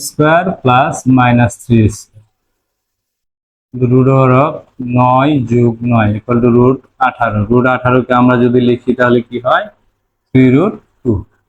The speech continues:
আমি পাশাপাশি লিখতেছি, জায়গার সংকলন হবে না বিধায়, আর তোমরা নিচে নিচে লিখবে,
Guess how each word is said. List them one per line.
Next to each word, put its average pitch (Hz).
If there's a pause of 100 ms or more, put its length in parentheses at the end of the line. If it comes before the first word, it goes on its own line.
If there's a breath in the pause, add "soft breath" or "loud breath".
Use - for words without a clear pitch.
(400)
আমি 131 (100)
পাশাপাশি 143
লিখতেছি, 143 (140)
জায়গার 131 (300)
সংকলন 139 (180)
হবে 127
না 139
বিধায়, 147
আর 127
তোমরা 131 (120)
নিচে 135
নিচে 131 (100)
লিখবে, 123